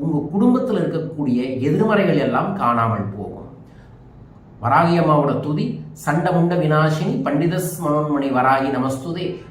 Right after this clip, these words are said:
அஸ்ய லட்சுமி ஸ்வரூபிணி அசதாரித்ய நாசினி இஷ்டகாமராயினி வராகி நமஸ்துதே என்கின்ற மந்திரத்தையும் சொல்லி அஷ்டலட்சுமியின் ஆசைகள் கிடைக்க வேண்டும் என்று வேண்டிக் கொள்ளுங்கள்.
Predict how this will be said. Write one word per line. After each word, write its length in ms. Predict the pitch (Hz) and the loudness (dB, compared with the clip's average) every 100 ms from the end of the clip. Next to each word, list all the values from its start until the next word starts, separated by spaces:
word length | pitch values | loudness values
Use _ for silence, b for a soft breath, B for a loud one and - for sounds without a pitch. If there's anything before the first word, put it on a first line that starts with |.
| - | -6
அஸ்ய 240 | 143 - 160 | -6 -2 -2
லட்சுமி 320 | 160 185 214 175 | -2 -2 -2 -2
ஸ்வரூபிணி 380 | 165 156 147 139 135 | 0 0 0 0 -2
அசதாரித்ய 760 | 139 131 156 202 196 185 156 | -2 2 2 2 -4 -4 -4
நாசினி 300 | 139 139 127 120 | -2 -4 -4 -6
இஷ்டகாமராயினி 920 | - 214 208 165 143 127 131 127 123 123 104 | -6 -6 -2 0 0 0 -2 -4 -6 -8 -2
வராகி 520 | 110 147 190 220 220 247 139 | 0 2 4 2 0 -2 -2
நமஸ்துதே 600 | 147 - - 139 151 110 104 B - - | -2 -4 -8 -6 -4 -4 -6 B -14 -6
என்கின்ற 420 | 143 143 131 120 | -2 0 0 0
மந்திரத்தையும் 760 | - 147 170 175 165 156 143 | 0 2 2 2 0 -2 -2
சொல்லி 360 | 135 156 196 196 - B - - - 190 | -2 -4 -2 -2 -4 B -16 -18 -8 -6
அஷ்டலட்சுமியின் 840 | - - 165 160 165 226 226 220 | -6 -2 -2 -2 -2 0 0 2
ஆசைகள் 480 | 139 160 185 160 - | 2 2 0 -2 -2
கிடைக்க 240 | 131 151 165 | -2 -4 -2
வேண்டும் 240 | 143 135 | -2 0
என்று 200 | 120 120 | 0 0
வேண்டிக் 400 | 117 123 147 - | -2 0 -2 -4
கொள்ளுங்கள். 460 | 127 113 107 104 | -4 -4 -2 -4